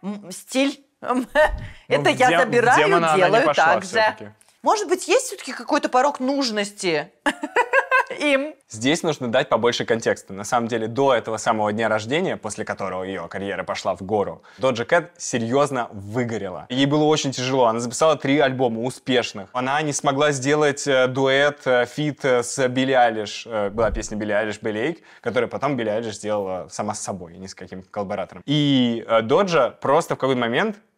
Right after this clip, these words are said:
Speaker 2: решила, что в целом, возможно, её карьера уже закончена, что ей это не надо,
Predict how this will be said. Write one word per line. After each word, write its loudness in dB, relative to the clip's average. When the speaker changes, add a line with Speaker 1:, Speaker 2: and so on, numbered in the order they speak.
Speaker 2:
решила, -2
что 0
в -20
целом, 0
возможно, -2
её -10
карьера -4
уже -6
закончена, -10
что -16
ей -6
это -10
не -6
надо, -6